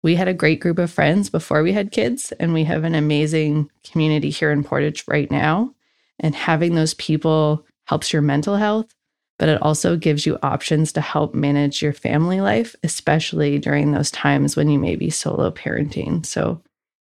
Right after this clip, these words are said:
it can be a huge support just to help you navigate all the different things that you as a military family might come up against, whether it's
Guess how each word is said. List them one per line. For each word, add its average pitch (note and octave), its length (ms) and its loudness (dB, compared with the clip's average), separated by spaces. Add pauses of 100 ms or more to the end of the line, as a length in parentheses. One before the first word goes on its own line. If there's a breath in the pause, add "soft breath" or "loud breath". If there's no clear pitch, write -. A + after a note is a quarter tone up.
(260)
it D#3+ 140 -8
can D#3 200 0
be D3 340 0 (440)
a D#3 60 -6
huge D3 720 0
support - 680 0
just - 240 -2
to - 60 -16
help - 360 -6
you D3+ 100 2
navigate C#3+ 840 0 (440)
all D3+ 120 2
the E3 120 4
different E3+ 380 0
things D3 540 2
that - 200 -2 (160)
you D3 200 0
as D3 220 -2
a D3+ 60 -2
military D3+ 560 -2
family D#3 540 -2
might E3+ 260 -2
come - 180 -6
up D3 180 0
against, A3+ 680 -2
whether D3+ 340 0
it's - 340 -4